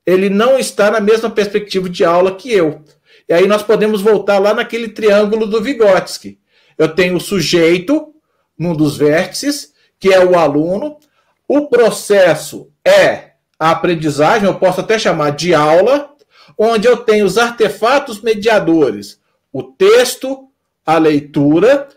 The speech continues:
com o objetivo de que ele construa o conheci-, conhecimento de um determinado assunto.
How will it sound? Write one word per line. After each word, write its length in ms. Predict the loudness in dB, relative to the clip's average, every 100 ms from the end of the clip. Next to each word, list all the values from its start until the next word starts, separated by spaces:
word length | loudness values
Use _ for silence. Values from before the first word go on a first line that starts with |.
| _ _
com 280 | 0 2 4
o 40 |
objetivo 1040 | 2 0 -2 -2 -2 -2 -2 -2 -4 -12 -14 _ _ _ _ _
de 120 | -10
que 140 | -8 -2
ele 240 | 0 0
construa 640 | -2 -2 -2 -4 -2 0 0
o 80 | 0
conheci-, 400 | -4 -4 -8 -6
conhecimento 720 | -2 -2 -2 -4 -4 -4 -6
de 100 | -4
um 40 |
determinado 580 | -4 -2 -2 0 0 0
assunto. 600 | -2 -4 -6 -6 -12